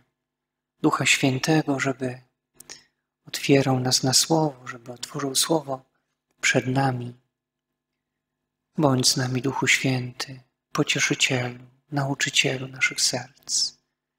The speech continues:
Nauczy nas przyjmować słowo, nauczy nas je czytać, nauczy nas słyszeć w słowie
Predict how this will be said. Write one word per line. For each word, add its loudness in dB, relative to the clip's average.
Nauczy 4
nas 2
przyjmować 0
słowo, -4
nauczy -4
nas 4
je -2
czytać, -6
nauczy 2
nas 4
słyszeć 2
w 0
słowie -2